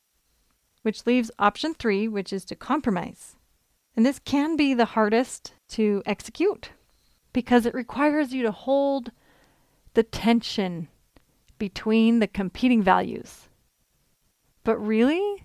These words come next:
holding tension between things is kind of what it means to be a human. And we can do it. We actually kind of do it all the time. Because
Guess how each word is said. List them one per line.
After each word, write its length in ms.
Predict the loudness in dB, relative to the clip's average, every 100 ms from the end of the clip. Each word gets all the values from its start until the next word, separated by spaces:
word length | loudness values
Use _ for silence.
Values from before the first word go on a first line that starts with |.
| -20 _ _ _ _ _ _ _ _ _
holding 520 | -14 -2 0 0 -2 0
tension 580 | 2 2 0 -4 -4
between 720 | -4 -8 -8 0 2 2 -2 -8 _ _ _ _ _ -2
things 540 | 0 0 -2 -8 -16 -2
is 180 | -2 0
kind 360 | -4 -2 2 2 0
of 160 | 0
what 200 | 2 4
it 140 | 4 4
means 400 | 6 6 4 0
to 120 | -4
be 460 | -2 0 2 0 _ _ _ _ _
a 100 | 0
human. 500 | 0 0 -4 -6 -10 -18 _ _ _ _ _ _ _ _ -4
And 160 | -2 0
we 120 | 0
can 200 | 2 2
do 140 | 2
it. 180 | 0 -4 _ _ _ _ _ _ _ _ _ _ _ _ _ _ _
We 100 | 2
actually 400 | 4 2 -2 -2
kind 220 | 2 4 4
of 100 | 2
do 140 | 2
it 60 | 4
all 120 | 4
the 80 | 2
time. 400 | 0 0 -2 -20 _ _ _ _ _ _ _ _ _ _ _ _ _ _ _
Because 440 | -4 0 2 0